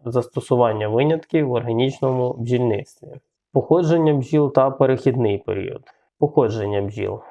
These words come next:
Під час вибору порід бджіл слід надавати перевагу місцевим екотипам бджоли медоносної Apis mellifera, відповідно до вимог пародного районування.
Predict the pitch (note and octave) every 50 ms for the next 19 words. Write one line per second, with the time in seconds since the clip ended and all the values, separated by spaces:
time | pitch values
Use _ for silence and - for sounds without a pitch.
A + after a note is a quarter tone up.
0 | - _ _ A2+ G#2+ - E3+ F#3 F#3 - - B2+ B2 A#2+ A#2+ B2+ B2+ C3 B2+ A#2
1 | - C3 B2 C#3 E3 D3+ C#3 B2 G#2+ A2 A2 A2+ A#2 C3 B2+ A#2+ - _ - -
2 | B2+ C#3+ C3+ C3 B2 A#2 G#2+ A#2+ A#2 B2 B2 A#2+ - A2 G#2 - A2+ A2 A2 A2+
3 | C3 D3 D#3 D3 D3 A#2+ A#2 A#2 - - - C3+ C#3+ D3 C3+ C3 B2+ A#2+ B2 -
4 | C3+ B2+ - - A2+ A2+ - C#3 C#3 D#3+ D#3 C3+ A#2 - C3 A#2 B2 C3+ C#3 C3+
5 | C3 A#2+ B2+ B2 A#2+ G#2+ G#2+ - - - G#2+ G#2 A2 - A#2 B2 - - E3 -
6 | - C3 A#2+ B2 C3 B2+ - A#2+ G#2+ G#2+ G#2+ G#2+ - - _ _ _ _ _ _
7 | _ C3 - - _ B2 B2+ C#3+ C#3+ C3+ B2+ A2+ G#2+ A2+ A2 A2+ C3 C#3 C#3+ D3
8 | D3+ D3 D3+ - _ C3 A#2 A#2+ A2+ A#2 B2 C3 B2+ B2+ B2+ B2+ A#2+ A#2+ A#2+ A#2+
9 | A#2+ B2 B2 B2 A#2 A2+ G#2+ G2+ G2+ G#2 - - -